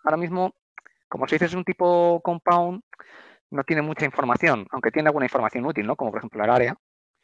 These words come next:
o probablemente tenga también el volumen, ¿no? Porque es un tipo sólido en realidad,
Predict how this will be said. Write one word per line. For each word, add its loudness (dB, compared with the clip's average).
o -2
probablemente -2
tenga 2
también 0
el -2
volumen, -6
¿no? -10
Porque -20
es -18
un -14
tipo -14
sólido -4
en -6
realidad, 0